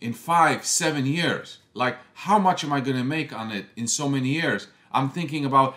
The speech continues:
how can I get my hands on, on as many shares as humanly possible.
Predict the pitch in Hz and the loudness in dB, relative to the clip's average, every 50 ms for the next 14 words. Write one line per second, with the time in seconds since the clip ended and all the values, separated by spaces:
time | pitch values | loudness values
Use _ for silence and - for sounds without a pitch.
0 | - _ - - 170 190 185 - - 190 175 165 160 139 135 160 165 156 147 135 | -10 _ -6 -2 -2 0 0 -2 -4 -4 -2 -2 -4 -4 -4 -4 -4 -4 -2 -2
1 | 127 117 107 95 113 156 175 170 135 98 104 92 82 76 69 - _ _ _ - | -2 -2 -2 -4 -4 -4 -4 -4 -4 -4 -4 -6 -6 -8 -10 -16 _ _ _ -4
2 | 110 120 127 127 131 120 127 135 143 160 180 185 175 139 - - 160 151 143 135 | -2 0 0 0 0 -2 -2 -2 -2 -2 -2 -4 -4 -6 -6 -6 -6 -4 -4 -4
3 | 113 104 101 - - - 165 175 160 160 151 143 131 123 104 - - - 151 151 | -6 -8 -10 -10 -10 -8 -8 -6 -4 -4 -2 -2 -2 -4 -4 -6 -2 2 4 4
4 | 143 - - 85 73 69 - - | 4 2 0 -4 -10 -14 -18 -20